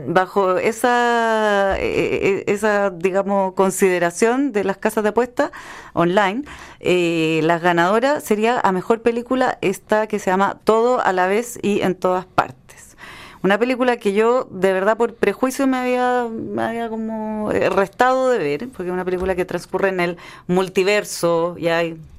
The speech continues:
cruces y dimensiones paralelas, y dije, bueno, no es lo mío, así como Avatar tampoco es lo mío.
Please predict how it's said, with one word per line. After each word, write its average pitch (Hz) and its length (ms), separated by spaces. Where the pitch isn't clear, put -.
cruces 185 540
y 165 80
dimensiones 165 540
paralelas, 202 580
y 226 60
dije, 240 160
bueno, 359 320
no 285 80
es 285 60
lo 277 120
mío, 269 260
así 226 220
como 220 260
Avatar 214 380
tampoco 208 560
es 202 80
lo 202 140
mío. 208 280